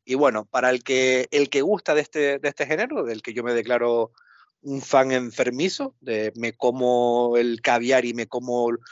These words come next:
los huevos del cochino de-, dentro del género, ¿sabes? Me, me como lo que sea.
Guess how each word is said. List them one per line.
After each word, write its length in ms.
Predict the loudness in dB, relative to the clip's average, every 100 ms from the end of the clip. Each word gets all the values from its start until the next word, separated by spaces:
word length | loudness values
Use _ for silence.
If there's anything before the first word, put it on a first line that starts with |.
| -20 _
los 240 | -6 -2 0
huevos 280 | 2 2 2
del 180 | -2 -2
cochino 680 | -4 -2 -4 -2 -4 -6 -14 _ _ _ _ _ _
de-, 260 | -12 -8 -4
dentro 320 | 0 2 4
del 120 | 2
género, 220 | 2 0 0
¿sabes? 280 | 0 -2
Me, 80 | -8
me 120 | -8
como 220 | -6 0 0
lo 100 | 0
que 100 | 0
sea. 300 | 2 2